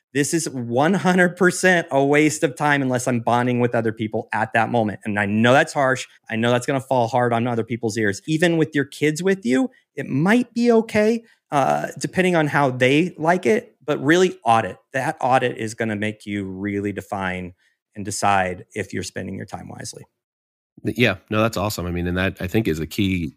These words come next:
Speaker 2: to, you know, some people who seem to have more than twenty-four <laughs> hours in a day or seem to get a ton done. It's, well, we all have the same amount of time. It's how you use that time.
Speaker 1: It is,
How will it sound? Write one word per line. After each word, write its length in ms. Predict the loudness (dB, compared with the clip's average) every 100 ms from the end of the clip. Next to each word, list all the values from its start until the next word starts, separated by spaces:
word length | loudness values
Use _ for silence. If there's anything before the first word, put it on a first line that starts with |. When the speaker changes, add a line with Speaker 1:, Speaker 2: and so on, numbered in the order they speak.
| -12
Speaker 2:
to, 800 | -6 -2 0 2 2 0 -2 -4
you 120 | -4
know, 80 | -4
some 180 | -2 -2
people 300 | -2 -4 -2
who 80 | -4
seem 240 | -2 -2
to 80 | -2
have 360 | -2 -2 -2
more 200 | 2 2
than 120 | 2 -2
twenty-four 380 | -4 -4 -2
<laughs> 60 | 0
hours 180 | 0 0
in 100 | -4
a 80 | -4
day 300 | -2 -4 -4
or 160 | -6
seem 200 | -6 -6
to 40 | -6
get 160 | -6
a 60 | -8
ton 240 | -6 -2
done. 260 | 0 0 0
It's, 260 | -6 -10
well, 220 | -8 -6 -4
we 80 |
all 120 | -4 -4
have 120 | -4
the 60 |
same 280 | -2 -2 -2 -4
amount 280 | -2 0
of 120 | -2 -4
time. 360 | -6 -6 -6
It's 140 | -8 -6
how 80 |
you 140 | -6 -4
use 200 | -4 -4
that 200 | -8 -12
time. 360 | -14 -14 -16 -12
Speaker 1:
It 140 | -12
is, 580 | -10 -8 -8 -10 -12 -14